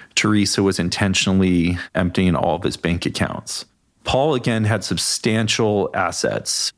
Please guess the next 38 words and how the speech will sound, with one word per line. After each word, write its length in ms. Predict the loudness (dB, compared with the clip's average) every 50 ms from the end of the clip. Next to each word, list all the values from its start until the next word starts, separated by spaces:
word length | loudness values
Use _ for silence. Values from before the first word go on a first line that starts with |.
| _ _
One 220 | -2 0 0 2
of 60 | 2 2
these 180 | 2 0 0
friends 280 | 0 -2 -2 -2 -2 -2
told 220 | -2 -2 0 2
me 120 | 2 2 2
he 120 | 2 2
made 180 | 2 2 2 2
his 140 | 0 0
first 320 | 0 -2 -2 -2 0 0 0
million 400 | 0 2 2 2 2 2 2 0
before 340 | -2 -2 -2 0 0 0 2
he 120 | 2 2
was 180 | 0 0 0 -2
forty 600 | -2 0 0 0 2 2 2 2 2 2 0 0
and 160 | -2 -2 -2
spent 280 | -2 -2 -2 0 0
it 120 | 0 -2 -2
before 360 | -4 -4 -2 -2 -2 -2 -2
forty-one. 800 | -2 0 0 0 2 2 2 2 2 2 2 2 2 0 0 -2 -8 _ _ _
And 160 | -2 -2 0
he 140 | 0 0 2
just, 420 | 2 0 -2 -2 -6 -8 -6 -4
you 80 | -2 0
know, 100 | 0 0
had 200 | 0 0 -2 -2
a 40 |
great 260 | -2 0 -2 -2 -2 -4
career, 280 | -4 -2 0 0 2
was 160 | 2 0 0
very 200 | 0 0 0 0
productive, 500 | 0 -2 -2 -2 -2 -2 -2 -2 -4 -2
very 200 | 0 0 0 0
successful 720 | -2 -4 -6 -6 -4 -2 -2 -4 -2 -2 -2 0 0 0
in 140 | 0 0 0
his 220 | 0 2 0 -2 -2
particular 500 | -4 -6 -4 -4 -6 -4 -2 -2 -2 -2
field. 420 | -2 -2 0 0 0 -2 -4 -6